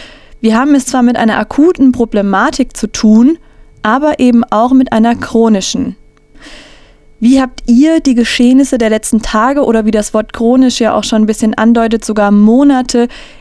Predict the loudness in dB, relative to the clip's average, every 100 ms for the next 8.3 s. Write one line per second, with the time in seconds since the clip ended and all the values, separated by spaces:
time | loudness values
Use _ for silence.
0 | -4 -2 2 0 0 -6 -2 2 2 2
1 | -2 -2 -2 -2 -2 -4 -6 -6 -6 -6
2 | -8 0 2 4 4 2 0 -2 -2 -2
3 | 0 0 -2 0 0 0 -2 -2 0 0
4 | 2 0 -2 -6 -16 -20 -20 -14 -4 2
5 | 4 2 2 0 2 0 0 -4 -2 -2
6 | 0 0 0 -2 -2 0 0 -2 -8 -4
7 | -2 0 -4 -2 0 2 0 -2 -2 -2
8 | -2 -4